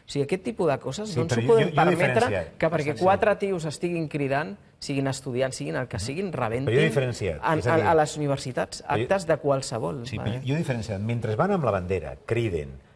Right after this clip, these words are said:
Speaker 2: i estan una estona o se'n van i tal, doncs és preocupant, és molt seriós. Però quan això fa un pas més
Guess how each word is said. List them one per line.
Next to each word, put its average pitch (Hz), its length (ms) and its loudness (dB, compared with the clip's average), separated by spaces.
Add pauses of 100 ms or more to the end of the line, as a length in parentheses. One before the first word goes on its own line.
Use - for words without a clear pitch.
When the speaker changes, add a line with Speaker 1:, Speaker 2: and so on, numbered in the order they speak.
(120)
Speaker 2:
i 92 160 -6
estan 101 220 -4
una 104 100 -2
estona 107 360 0
o - 20 -8
se'n 92 200 -8
van 110 140 -4
i 120 80 -6
tal, 143 320 2
doncs 90 200 -8
és 107 100 -6
preocupant, 80 420 -10 (120)
és 110 120 -6
molt 98 200 -8
seriós. 73 360 -14 (300)
Però 123 120 4
quan 123 140 2
això 175 220 -4
fa 180 100 -4
un 120 160 -4
pas 87 260 -8
més 95 360 -14